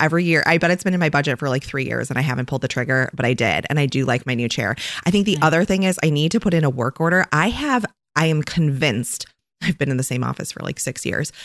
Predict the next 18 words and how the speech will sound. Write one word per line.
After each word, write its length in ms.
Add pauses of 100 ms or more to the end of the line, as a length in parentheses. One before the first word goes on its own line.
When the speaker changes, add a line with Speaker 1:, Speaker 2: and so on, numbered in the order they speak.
(180)
Speaker 1:
but 100
I 40
am 200
convinced 520
that 140
there 300
are, 440
um, 240
like, 180 (200)
motion 920
kind 220
of 60
sensors 600
on 140
my 160
lights 480 (240)
because 320
they 320